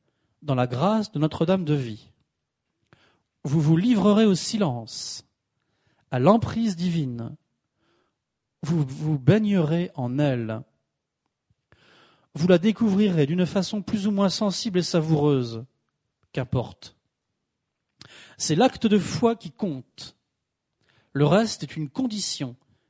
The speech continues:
qui permet de faire cet acte de foi et de s'y maintenir.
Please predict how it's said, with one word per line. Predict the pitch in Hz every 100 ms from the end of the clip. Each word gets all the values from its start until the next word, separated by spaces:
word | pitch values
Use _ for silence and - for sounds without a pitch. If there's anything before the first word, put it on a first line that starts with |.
| _
qui | 139
permet | 139 135 156
de | 135
faire | - 135
cet | 135 -
acte | 165 -
de | 131 127
foi | - - 196 240 _ _ _ _ _ -
et | 160
de | 143
s'y | - 160
maintenir. | 143 208 165 131 123 143 175